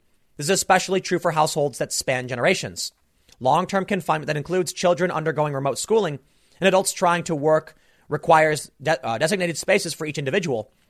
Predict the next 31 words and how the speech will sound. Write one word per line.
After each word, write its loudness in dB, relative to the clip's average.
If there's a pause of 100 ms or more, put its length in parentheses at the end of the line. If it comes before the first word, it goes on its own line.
(140)
a -4
powerful 2
internet -4
signal -2 (140)
and -2
Wi-Fi 2
router, 2
and -4
a -6
great -2
deal -2
of -6
shared -6
patience. -6 (440)
Everybody 0
in -4
the 0
household 0 (280)
must 0
understand 0
how -2
the -6
coronavirus -2
is -4
spread 0 (380)
and -6
what 0
steps -2
each -4
should -4
follow 2